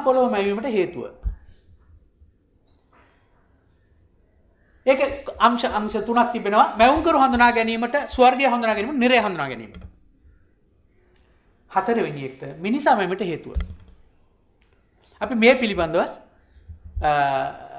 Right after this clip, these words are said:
මං හිතන්නේ, අ, සවිස්තරව බැරි වුණත් යම් කිසි දුරකට අපිට මේ ගැන අපිට කතා කළ හැකියි කියලා හිතනවා. අපි විශ්ව ආරම්භය පිළිබඳව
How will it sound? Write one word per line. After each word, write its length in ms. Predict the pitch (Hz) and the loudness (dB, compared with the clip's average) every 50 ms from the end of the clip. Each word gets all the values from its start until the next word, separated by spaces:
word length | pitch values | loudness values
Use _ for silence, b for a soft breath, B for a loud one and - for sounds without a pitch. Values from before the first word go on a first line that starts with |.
| 143 - 165 | -18 -18 -16
මං 180 | 156 160 165 | -14 -12 -10
හිතන්නේ, 400 | 175 170 - 170 165 165 165 160 156 151 151 | -10 -6 -4 -4 -4 -4 -6 -10 -10 -12 -14
අ, 260 | 151 156 151 151 151 | -12 -10 -10 -10 -2
සවිස්තරව 540 | - 170 165 196 190 - - 196 185 180 170 | 0 2 2 2 0 0 0 2 2 2 2
බැරි 220 | 165 165 180 214 | 2 2 2 2
වුණත් 240 | 202 180 190 147 - - - - - _ _ _ _ _ _ _ _ _ _ _ _ _ - | 2 2 2 0 0 -2 -6 -16 -20 _ _ _ _ _ _ _ _ _ _ _ _ _ -10
යම් 180 | 165 165 175 175 | -8 -8 -8 -8
කිසි 200 | - - 180 170 | -10 -12 -10 -8
දුරකට 320 | 160 156 156 156 - - | -6 -6 -6 -6 -8 -10
අපිට 260 | 156 143 - - 170 | -12 -14 -16 -18 -18
මේ 120 | 151 147 143 | -16 -14 -14
ගැන 140 | 156 160 208 247 - - _ _ | -14 -12 -14 -14 -16 -20 _ _
අපිට 320 | _ 139 - - 196 - | _ -20 -20 -20 -20 -20
කතා 240 | - 135 - 135 135 | -18 -16 -16 -14 -14
කළ 180 | 135 147 - 127 | -14 -16 -18 -18
හැකියි 300 | 123 117 - 120 127 - | -20 -20 -18 -18 -16 -12
කියලා 200 | 196 165 123 120 | -12 -12 -12 -14
හිතනවා. 320 | 110 - - _ _ _ _ _ _ _ _ _ _ _ _ - - | -18 -20 -20 _ _ _ _ _ _ _ _ _ _ _ _ -6 -4
අපි 140 | 240 247 320 | -4 -4 -2
විශ්ව 280 | 269 277 269 - 349 320 | -4 -4 -4 0 2 4
ආරම්භය 380 | 262 240 247 262 254 240 226 | 4 6 4 4 2 0 -2
පිළිබඳව 460 | - 220 196 190 185 190 202 254 311 | -4 -4 -6 -4 -4 -4 -4 -4 -6